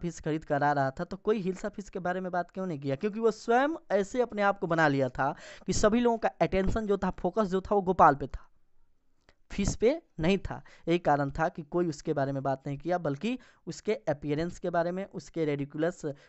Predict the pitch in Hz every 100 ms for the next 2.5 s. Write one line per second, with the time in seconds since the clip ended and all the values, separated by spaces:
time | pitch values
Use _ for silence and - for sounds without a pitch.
0 | - - 160 147 175 180 175 165 165 175
1 | 262 - _ - - _ _ _ - 147
2 | 143 139 139 147 -